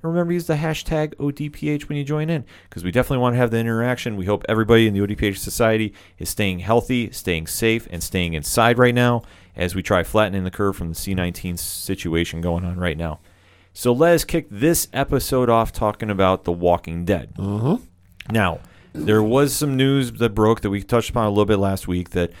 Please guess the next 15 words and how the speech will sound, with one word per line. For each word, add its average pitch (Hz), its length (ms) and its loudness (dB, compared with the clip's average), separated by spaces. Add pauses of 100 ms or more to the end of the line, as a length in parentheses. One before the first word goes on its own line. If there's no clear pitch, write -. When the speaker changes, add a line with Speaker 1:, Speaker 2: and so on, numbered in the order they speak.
(140)
Speaker 1:
The 98 80 -2
Walking 101 320 0
Dead 98 240 2
is 92 140 -2
going 92 180 -4
to 90 40 -6
be 92 60 -4
shutting 95 340 -2
down, 90 380 -4
obviously, 87 400 -6
production 85 520 -4
for 85 280 -2
the 80 100 -6
C 90 160 -4
nineteen 82 600 -6